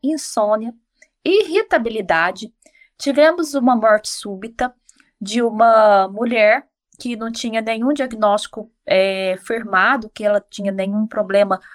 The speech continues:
é, que justificasse sua morte. Então, assim, ela teve uma morte súbita em casa mesmo, não foi durante o período de trabalho.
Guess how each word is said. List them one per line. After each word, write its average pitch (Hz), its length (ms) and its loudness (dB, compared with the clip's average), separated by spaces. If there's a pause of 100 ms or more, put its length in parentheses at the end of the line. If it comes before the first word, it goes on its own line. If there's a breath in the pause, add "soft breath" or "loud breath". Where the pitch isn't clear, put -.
(220 loud breath)
é, 202 180 4
que 208 100 -16
justificasse 196 760 -6
sua 196 160 -2
morte. 202 520 0 (320)
Então, 226 280 2
assim, 233 180 -2
ela 196 180 2 (300)
teve 214 240 -4
uma 214 160 2
morte 202 320 0
súbita 240 560 -4 (260)
em 226 200 -2
casa 233 400 0
mesmo, 220 340 0
não 233 160 0
foi 226 200 -6
durante 196 500 -2
o 185 400 -10
período 175 500 -6
de 165 540 -8
trabalho. 226 680 0